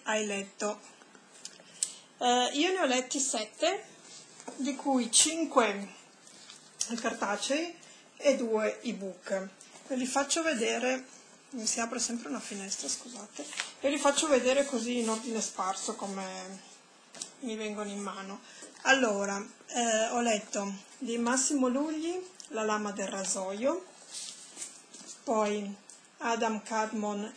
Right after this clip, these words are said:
Illuminati, di Massimo Rossi, L'ombra del bosco scarno, ah, di Mikkel Kierkegaard, I libri di Luca,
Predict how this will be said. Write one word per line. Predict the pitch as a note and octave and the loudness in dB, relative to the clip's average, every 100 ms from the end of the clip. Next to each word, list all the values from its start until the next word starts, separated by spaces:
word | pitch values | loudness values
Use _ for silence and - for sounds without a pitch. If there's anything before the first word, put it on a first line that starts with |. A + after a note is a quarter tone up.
| - | -6
Illuminati, | A#3+ A3+ G#3 F#3+ F#3 F#3+ F4+ G#4 - - - - - - - - - - - - - - - - - - - | 0 0 0 -4 -8 -4 -2 -2 -4 -18 -16 -16 -18 -18 -18 -18 -18 -18 -18 -20 -20 -18 -20 -20 -20 -20 -12
di | A#3 A#3+ | -2 2
Massimo | B3+ C4+ - C4+ B3 A#3+ A#3+ | 4 4 4 4 4 4 0
Rossi, | B3+ A#3+ B3+ B3 - B3 A3+ - | 0 2 4 2 0 0 -4 -6
L'ombra | B3 A3 A#3+ A#3+ | -2 2 2 2
del | G#3 G#3 | 0 -2
bosco | G3 G#3+ G#3+ A#3+ | -2 -2 -2 -4
scarno, | A3+ - G3+ F#3 G#3+ D#4 G#4 - - - - - - - - - - - - - - - - - - | -4 -2 -4 -2 0 0 0 -6 -14 -12 -12 -16 -20 -14 -14 -14 -18 -12 -12 -12 -16 -16 -20 -10 0
ah, | A3+ G3+ - - - - - - - - | 0 0 -10 -20 -20 -20 -20 -20 -20 -10
di | B3 A#3+ C4 - - | -2 0 -2 -6 -14
Mikkel | - A#3 D4+ - - D4+ D4 C#4+ - - | -6 -2 -2 -2 0 4 4 2 -8 -20
Kierkegaard, | - A3+ G#3+ A#3 C4 D4 B3+ C4+ D4 D#4+ - - - - - - - - | -10 -4 0 0 0 -2 4 4 6 2 0 -12 -14 -20 -20 -20 -20 -8
I | A#3 | -4
libri | A#3 G#3 G3+ | -2 -2 -4
di | G3 | -4
Luca, | G3 A#3+ E4+ G4 | -4 -4 0 0